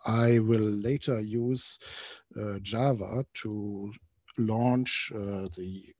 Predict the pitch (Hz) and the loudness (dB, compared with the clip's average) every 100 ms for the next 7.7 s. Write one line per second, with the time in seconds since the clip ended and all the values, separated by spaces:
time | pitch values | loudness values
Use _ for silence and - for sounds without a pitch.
0 | - - 143 135 113 110 104 - 113 110 | -6 0 0 0 -4 -4 -6 -10 -10 -8
1 | 104 131 143 127 104 90 - - 92 92 | -2 2 2 2 -2 -6 -6 -6 -6 -6
2 | - 90 - - 101 - - - 107 - | -10 -12 -14 -12 -10 -10 -16 -14 -14 -14
3 | 113 104 - 101 98 - - - - _ | -14 -12 -12 -12 -12 -12 -12 -12 -16 _
4 | - - - - - - - 101 - 101 | -20 -16 -16 -18 -20 -12 -8 -6 -4 -2
5 | 113 110 - 107 107 120 101 107 101 101 | -2 -2 -2 -2 0 0 0 -2 -2 -2
6 | 113 95 - - _ - - _ - 127 | -4 -8 -12 -18 _ -20 -20 _ -2 2
7 | 131 127 - 104 92 - | 4 2 2 -2 -2 -6